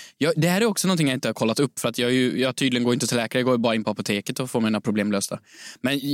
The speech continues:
jag är ju katt- och pälsallergiker, men jag, när jag äter vissa matgrejer, typ så här,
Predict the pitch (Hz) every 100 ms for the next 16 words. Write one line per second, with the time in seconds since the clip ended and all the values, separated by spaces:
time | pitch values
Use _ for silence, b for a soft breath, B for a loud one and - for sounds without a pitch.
0 | - 143 143 139 143 151 165 139 131 120
1 | 147 120 107 110 113 127 131 170 123 123
2 | 123 127 123 - 135 135 143 110 - 151
3 | 170 - 120 113 123 151 113 - 113 143
4 | 147 135 127 117